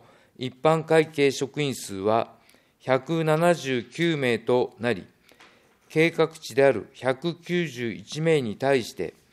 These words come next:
十二名を下回る状況にあるところでございます。また、今年度は第五次留萌市定員適正化計画の策定時期を迎えており、計画の策定にあたりましては、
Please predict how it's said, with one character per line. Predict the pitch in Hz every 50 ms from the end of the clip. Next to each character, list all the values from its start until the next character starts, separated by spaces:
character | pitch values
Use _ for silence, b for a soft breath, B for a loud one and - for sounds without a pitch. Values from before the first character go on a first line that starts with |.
| b b b b b b _ _
十 | - 135 147 160 165 170
二 | 165 170 170
名 | 170 170 165 143
を | 135 139 127 -
下 | - - - 135 127
回 | 127 127 127 123 113
る | 110 135 139 - -
状 | - - 120 117
況 | 110 113 - 120 117 110
に | 113 143 151 - - -
あ | 113 117
る | 110 101
と | - 107 95
こ | 95 117
ろ | 139
で | 170 156
ご | 101 98
ざ | 90 101 95
い | 92
ま | 90 90 85
す。 | - - - _ b b b b b b b b b b b b b _
ま | - 123 123
た、 | - 143 143 143 143 - - - _ _ _
今 | - - 101 175
年 | 180 175 156 127
度 | 120 117
は | 127 131 123 - - - -
第 | 160 175 165 135 104
五 | 104 147 160
次 | 123 104 104 101
留 | 120
萌 | 143 170 165
市 | 143 - -
定 | - 143 151 156
員 | 160 156 143 - - _
適 | - 131 120 -
正 | - - 160 160 160
化 | - 165 156 151
計 | 156 - 170 156
画 | - - 110 - - 110
の | 120 127 123 - b b b b b b b b _
策 | - - 127 123 127 -
定 | - 165 165 170
時 | 151 147 156
期 | - 147
を | 135 113
迎 | 107 110 104 - 123 131
え | 131
て | 127 - 139
お | 135 117
り、 | 87 - - b b b b b b b b b _ _
計 | - 143 143
画 | 120 139 139 123 127
の | 131 135 135 135 - -
策 | - - - 127 120 -
定 | - - 156 160
に | 160 156 143
あ | 143
た | - 165
り | 160 165
ま | 165 175 180
し | 175 -
て | - 107
は、 | 104 104 104 -